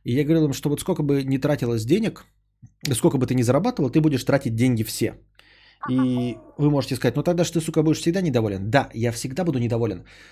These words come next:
Но вот я хочу, чтоб мне не хватало на Мазератти, понимаете? Вот сейчас у меня не хватает на стримхату.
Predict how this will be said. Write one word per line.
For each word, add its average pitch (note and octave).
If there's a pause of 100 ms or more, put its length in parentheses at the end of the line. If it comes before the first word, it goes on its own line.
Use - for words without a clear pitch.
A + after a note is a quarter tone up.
Но F#3
вот F3+
я E3+
хочу, F#3
чтоб -
мне E3
не F#3
хватало D#3+
на D3
Мазератти, C#3
понимаете? A#2 (160)
Вот D#3
сейчас G3+
у -
меня F#3+
не G3
хватает F3
на E3+
стримхату. D#3+